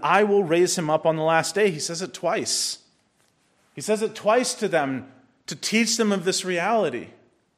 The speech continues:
It's not just about this, this constant life that is lived through your generations, as the Jewish people at the time were thinking of everlasting life,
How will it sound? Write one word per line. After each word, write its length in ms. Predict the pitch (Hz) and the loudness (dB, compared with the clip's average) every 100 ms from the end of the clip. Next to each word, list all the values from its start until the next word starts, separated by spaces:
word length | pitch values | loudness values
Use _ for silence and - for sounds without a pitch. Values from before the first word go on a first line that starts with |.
| _ _ _ _ _ _ _ | _ _ _ _ _ _ _
It's 240 | 170 165 190 | -4 -2 0
not 340 | 196 233 208 | 2 2 0
just 320 | 160 220 220 | -2 0 0
about 380 | 214 185 202 214 | -2 0 0 -2
this, 440 | 185 151 - - - _ _ | -2 0 0 -4 -14 _ _
this 220 | 170 160 | -6 -6
constant 800 | - - 190 214 208 - 214 - | -8 -4 0 2 2 0 -2 -4
life 540 | 156 175 208 - - - - - | 0 2 2 2 -4 -16 -8 0
that 260 | 160 127 | 0 2
is 160 | 170 143 | -2 -2
lived 340 | 156 190 190 | 4 4 4
through 380 | 180 156 - 202 | -2 -10 -4 -2
your 180 | 185 170 | 2 0
generations, 1080 | 147 170 156 185 233 - 131 92 98 - - _ - | 2 0 4 4 2 0 -2 -8 -6 -6 -6 _ -4
as 240 | 151 143 | -4 -4
the 80 | 151 | -6
Jewish 320 | 156 175 175 | -2 -2 -2
people 300 | 190 175 160 | -6 -2 -2
at 100 | 139 | -4
the 60 | - | -8
time 300 | 170 160 147 | -4 -2 -2
were 80 | |
thinking 440 | 131 190 202 156 131 | -4 -4 -4 -4 -6
of 140 | 117 | -4
everlasting 680 | 123 120 117 117 - 120 113 | -4 -4 -4 -4 -6 -10 -10
life, 320 | 107 156 | -8 -10